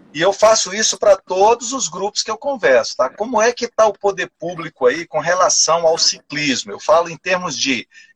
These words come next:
campanha de educação no trânsito, questão das ciclovias, questão de ciclofaixas, se tão, quando vocês fazem os eventos, tão ali participando com vocês, tal. Como é que tá aí em Colinas?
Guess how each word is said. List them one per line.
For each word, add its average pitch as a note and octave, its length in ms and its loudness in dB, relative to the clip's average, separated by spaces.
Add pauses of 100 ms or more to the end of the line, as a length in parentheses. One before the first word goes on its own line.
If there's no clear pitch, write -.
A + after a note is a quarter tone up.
(140)
campanha A3 600 0
de F#3 80 2
educação D#3+ 640 0
no B2+ 120 -10
trânsito, B2 920 -4 (500)
questão F#3+ 440 2
das F#3 160 2
ciclovias, B2 1200 -4 (280)
questão G#3 520 0
de F#3 320 -4
ciclofaixas, B2 1400 -2 (260)
se A3 200 -2
tão, A3+ 260 0
quando G#3+ 340 -4
vocês F3 400 -2
fazem D3+ 440 2
os C#3+ 140 -6
eventos, C#3 720 -4
tão F3+ 220 0
ali D#3+ 240 0
participando C#3 800 -2
com C#3 160 -12
vocês, B2+ 760 -2
tal. C3 200 -4
Como G3 200 -6
é - 40 -8
que - 140 -14
tá - 280 2
aí F#2 320 -6
em G#2+ 120 -14
Colinas? - 840 -8